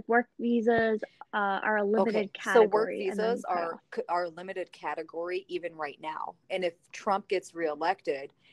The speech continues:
Speaker 2: um, what he, what he'll
Speaker 1: Mm-hmm.
Speaker 2: probably put a cap, a lower cap on that availability. So, for example, if there's forty thousand work visas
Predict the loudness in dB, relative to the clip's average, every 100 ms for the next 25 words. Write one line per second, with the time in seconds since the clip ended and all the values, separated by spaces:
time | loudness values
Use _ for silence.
0 | _ 2 2 0 -4 -6 -8 -10 0 4
1 | 4 6 4 4 2 2 -2 _ _ _
2 | _ _ _ _ _ _ _ -14 -2 0
3 | 0 -10 -4 -4 -4 -4 0 2 2 -2
4 | -2 -2 0 -2 -2 -2 -2 -4 -6 -8
5 | -8 -8 -8 -8 -8 -10 -12 0 2 4
6 | 4 4 0 -2 -2 2 6 6 6 _
7 | 0 4 4 4 2 -2 0 0 0 -2
8 | -6 -14 -16 -10 -8 -8 -10 -8 -4 -2
9 | -2